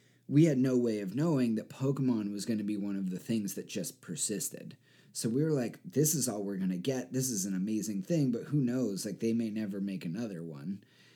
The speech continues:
And this was early enough in, in, like, Nintendo's life that we didn't actually <laughs> have a lot of sequels of things. Um, I mean, look at Star Fox two. We never got Star Fox two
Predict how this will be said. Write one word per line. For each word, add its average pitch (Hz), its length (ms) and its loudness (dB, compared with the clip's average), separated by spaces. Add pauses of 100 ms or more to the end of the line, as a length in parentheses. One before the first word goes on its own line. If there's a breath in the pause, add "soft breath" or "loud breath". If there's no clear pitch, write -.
(200 soft breath)
And 117 400 0
this 156 240 4
was 233 220 -2 (140)
early 143 320 2
enough 107 520 -2 (160)
in, 101 680 0 (1200 soft breath)
in, 139 240 6
like, 123 300 0 (220)
Nintendo's 123 1200 0 (680)
life 85 680 -8
that - 120 -10
we 135 200 4
didn't 196 400 -2
actually 113 520 -4
<laughs> - 160 -10
have 107 140 -10
a 120 60 -6
lot 98 260 -8
of 170 140 -10
sequels - 680 -8
of - 160 -8
things. - 640 -10 (520 soft breath)
Um, 101 540 -2
I 143 40 0
mean, 156 160 6
look 175 180 2
at 180 80 -2
Star 139 260 -2
Fox 117 340 -6
two. 196 240 0
We 107 120 0
never 151 240 -2
got 104 180 -4
Star 110 240 -4
Fox 92 300 -6
two 90 420 0